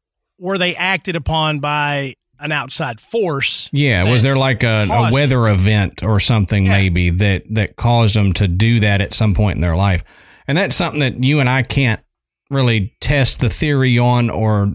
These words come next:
Speaker 2: judge by the pictures, being here in the U S, not being able to go to Hoia Baciu. Um, but, you know, it, it's weird. If that is the case, then that's a really weird happenstance.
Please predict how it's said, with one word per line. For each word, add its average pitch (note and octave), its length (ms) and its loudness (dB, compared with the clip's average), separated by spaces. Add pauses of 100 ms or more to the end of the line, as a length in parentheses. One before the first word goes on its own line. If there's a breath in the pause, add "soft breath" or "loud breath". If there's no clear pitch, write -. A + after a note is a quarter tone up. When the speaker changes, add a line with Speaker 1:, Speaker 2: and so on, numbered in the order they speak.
Speaker 2:
judge A#2+ 460 0
by G#2+ 400 0 (400 soft breath)
the A#2+ 80 -6
pictures, A#2+ 680 0
being A#2+ 280 2
here C3 240 2
in A#2+ 80 2
the A2 120 2
U A#2+ 160 2
S, B2 260 2
not A2 160 0
being A#2 220 2
able G#2+ 140 0
to G#2 60 2
go A#2+ 460 2
to G2+ 420 0
Hoia A2+ 320 2
Baciu. G2 540 0 (540 soft breath)
Um, G2 520 2 (100)
but, G#2+ 460 -2 (960)
you A2+ 160 0
know, G#2 160 2
it, A2 200 0
it's A#2 200 0
weird. B2 540 2 (140)
If A#2+ 180 -2
that C#3 240 0
is D3+ 220 2
the B2 80 -2
case, D3 640 -2 (840)
then A2 280 0
that's A#2 200 2
a A2+ 80 2
really C3 480 2
weird A2+ 640 2 (840)
happenstance. F#2+ 840 -2